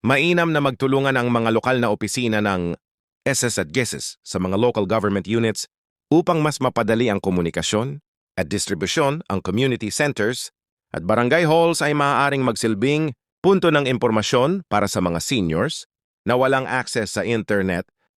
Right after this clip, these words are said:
Gayon din, malaking papel ang gagampanan ng pamilya at sa mga komunidad sa pag-inform sa mga senior citizens tungkol sa mga opisyal na anunsyo at mga bagong programa para hindi sila mahuli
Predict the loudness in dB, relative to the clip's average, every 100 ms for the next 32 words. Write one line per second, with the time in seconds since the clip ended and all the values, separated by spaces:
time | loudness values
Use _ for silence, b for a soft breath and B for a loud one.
0 | _ 0 2 2 0 0 0 0 0 -2
1 | -2 -2 0 0 0 -6 _ _ _ -2
2 | 2 2 2 0 2 0 2 0 0 -4
3 | -4 -4 0 0 0 -2 -6 -12 _ _
4 | _ 0 2 2 2 2 2 2 2 0
5 | 0 -4 -2 0 0 0 0 2 0 -4
6 | -10 _ _ -8 0 4 4 2 0 -2
7 | 0 0 0 -2 -4 0 -2 0 -2 0
8 | -2 0 0 0 0 -2 -4 -2 -2 0
9 | -2 -2 -2 0 -2 -6 -8 -12 _ _
10 | _ -2 -2 0 0 0 0 0 0 -2
11 | -2 -2 0 0 0 -2 -4 -2 -2 0
12 | -2 -4 -4 -2 0 -2 -2 -2 -2 -4